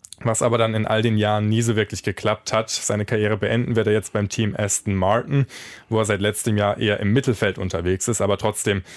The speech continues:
er ist auch heute noch einer der prägenden Figuren dieses Sports. Das sieht man auch daran,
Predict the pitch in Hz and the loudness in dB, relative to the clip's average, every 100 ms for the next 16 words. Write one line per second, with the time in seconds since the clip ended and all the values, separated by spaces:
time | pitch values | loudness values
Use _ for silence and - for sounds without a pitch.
0 | - - 113 - 107 - 120 131 120 110 | -20 -6 -4 -2 -2 2 2 2 0 0
1 | 107 104 98 101 - 113 123 117 107 - | -2 -2 -2 -4 0 0 2 2 0 -2
2 | 117 104 117 120 104 107 104 - - 90 | -4 0 2 2 2 0 0 -2 0 2
3 | 127 - 107 104 113 101 98 104 110 110 | 2 0 -2 0 0 0 0 0 2 2
4 | 113 | -2